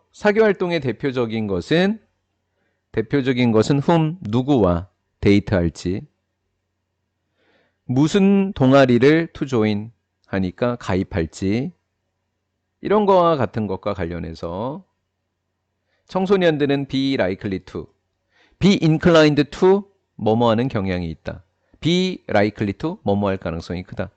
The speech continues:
토론할 가능성이 크다. 또래 집단에 그것들을, 그것들을 토론할 것이더라. 그것들은 사교 활동인 거야.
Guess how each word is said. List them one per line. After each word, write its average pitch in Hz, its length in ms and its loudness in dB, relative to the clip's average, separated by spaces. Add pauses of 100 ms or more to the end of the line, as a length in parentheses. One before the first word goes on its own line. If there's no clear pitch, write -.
(340)
토론할 190 460 2
가능성이 104 580 -2
크다. 90 400 -4 (760)
또래 156 220 -2
집단에 82 640 -8 (160)
그것들을, 107 720 0 (1080)
그것들을 156 580 6
토론할 170 440 -2
것이더라. 87 560 -10 (100)
그것들은 131 920 4 (2250)
사교 107 760 -4
활동인 - 960 -8
거야. - 400 -6